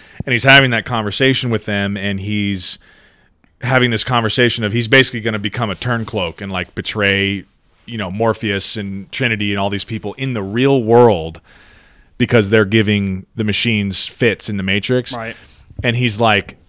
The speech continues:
Speaker 1: the exchange is he wants to be everlastingly put into the Matrix. So he's like, "In exchange for me betraying my friends, I wanna be put into the Matrix."
Speaker 2: Right.
Speaker 1: And then they're like, they're sitting there at, like, a steak dinner, and he's eating the steak, and he's like, "You know what?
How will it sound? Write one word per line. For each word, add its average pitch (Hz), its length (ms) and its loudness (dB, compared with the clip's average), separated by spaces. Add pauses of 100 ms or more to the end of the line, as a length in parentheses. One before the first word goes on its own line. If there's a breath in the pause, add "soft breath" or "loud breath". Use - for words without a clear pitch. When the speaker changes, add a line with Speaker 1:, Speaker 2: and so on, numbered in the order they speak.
Speaker 1:
the 117 180 4
exchange 123 640 0
is 110 340 0
he 127 140 0
wants 120 300 0
to - 100 -6
be 101 500 0 (440)
everlastingly 107 920 0
put 101 400 -4
into 104 220 -4
the 95 80 -8
Matrix. - 600 -6 (680)
So - 120 -2
he's 110 80 2
like, 101 240 0
"In 120 100 -2
exchange 135 360 0
for - 80 -6
me 131 100 2
betraying 127 340 0
my 120 140 4
friends, 98 560 -2 (760 soft breath)
I 110 100 6
wanna 120 180 4
be 110 100 2
put 123 240 4
into 120 160 0
the 110 80 0
Matrix." 104 680 -2
Speaker 2:
Right. 123 180 -2
Speaker 1:
And 131 80 2
then 135 100 2
they're 127 120 6
like, 117 180 8
they're 117 100 0
sitting 139 220 0
there 123 120 2
at, - 20 -2
like, 110 140 0
a 104 40 -2
steak 104 300 0
dinner, 110 240 2
and 107 80 0
he's 101 160 -2
eating 107 340 0
the 98 60 -6
steak, 101 320 -4
and 104 60 -8
he's 92 100 -6
like, 95 160 -6
"You 139 40 -2
know 147 120 4
what? 147 300 4